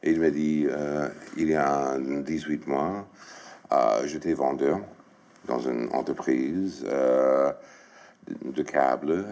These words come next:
et, euh, une autre grande entreprise a mangé une autre petite entreprise, et j'étais licencié. Euh, dix mois de salaire, un an de l'assurance médicale.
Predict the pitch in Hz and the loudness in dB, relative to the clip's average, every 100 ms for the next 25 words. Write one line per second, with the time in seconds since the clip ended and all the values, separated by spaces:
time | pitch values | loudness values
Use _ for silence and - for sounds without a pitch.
0 | - 73 76 76 73 71 71 69 - 69 | -2 2 4 4 6 4 4 2 0 0
1 | 67 73 73 76 69 92 90 78 71 73 | 0 -2 -4 -6 0 2 4 0 -4 -8
2 | - 76 80 73 69 76 76 69 73 71 | -4 2 2 2 2 4 2 2 0 0
3 | 71 78 73 71 - 98 92 78 76 71 | 2 0 0 -8 -2 0 2 0 0 -2
4 | 71 73 73 71 - - - - - 76 | 0 2 0 -4 -12 -20 -20 -18 -2 0
5 | 76 78 - 67 67 - 67 - 62 50 | 2 0 0 -2 -2 -4 -4 -2 -2 -2
6 | - - - - - - - 65 69 73 | -10 -18 -20 -20 -20 -20 -4 2 6 6
7 | 65 53 64 - - - - - - _ | 4 0 -8 -14 -14 -14 -14 -16 -20 _
8 | - 87 90 82 80 76 76 69 69 - | -8 -2 0 2 2 2 0 -2 -4 2
9 | 71 73 76 71 50 71 73 69 67 67 | 2 4 4 4 2 -2 -2 0 -2 -2
10 | 64 64 65 - 71 65 - 69 65 71 | 0 0 0 0 -2 -2 -2 -4 -4 -4
11 | 69 65 65 | 2 2 2